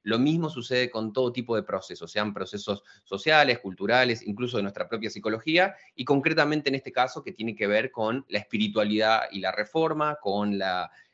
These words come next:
la vida cristiana, con el seguimiento de Jesús. Eh, de esta manera, sí o sí necesitamos,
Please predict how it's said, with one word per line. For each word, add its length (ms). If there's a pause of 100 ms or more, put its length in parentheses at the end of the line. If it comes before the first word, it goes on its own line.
la 480
vida 440
cristiana, 800
con 140
el 80
seguimiento 500
de 80
Jesús. 440 (260)
Eh, 400
de 100
esta 220
manera, 380 (440)
sí 480
o 60
sí 240
necesitamos, 800